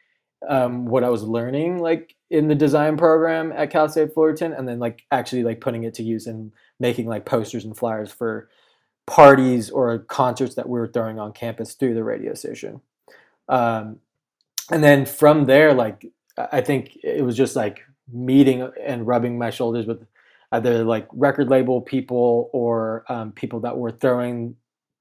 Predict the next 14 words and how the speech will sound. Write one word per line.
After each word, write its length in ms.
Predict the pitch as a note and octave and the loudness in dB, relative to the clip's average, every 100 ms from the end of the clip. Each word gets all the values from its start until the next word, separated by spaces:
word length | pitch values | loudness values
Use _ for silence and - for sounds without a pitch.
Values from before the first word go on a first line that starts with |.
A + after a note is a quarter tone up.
| _ | _
concerts 520 | - B2+ A#2+ - A#2 B2+ | -4 -2 -2 -6 -12 -10
or 60 | |
festivals. 580 | G#2+ - A#2 - A#2 A#2 | -6 -2 -2 -2 -4 -2
I 140 | A#2+ A#2+ | -2 -2
knew, 340 | B2 C#3+ C#3 | 0 4 6
like, 160 | C3 A#2+ | 6 2
a 60 | A#2+ | -2
couple 260 | C3 A#2+ | -4 -6
connects 520 | - C3 A#2+ A#2 - _ _ _ - | -8 -4 -4 -6 -10 _ _ _ -2
at 160 | A#2+ | 2
Golden 280 | A#2+ C#3+ C3+ | 6 6 6
Voice 300 | A#2+ B2 B2 | 2 0 0
because 380 | A#2 A#2+ A#2+ G#2+ _ _ _ _ - A2+ | -4 -4 -2 -4 _ _ _ _ -12 2
Dom 680 | C3+ C#3 D3 B2+ A#2 B2 | 4 6 4 2 -4 -8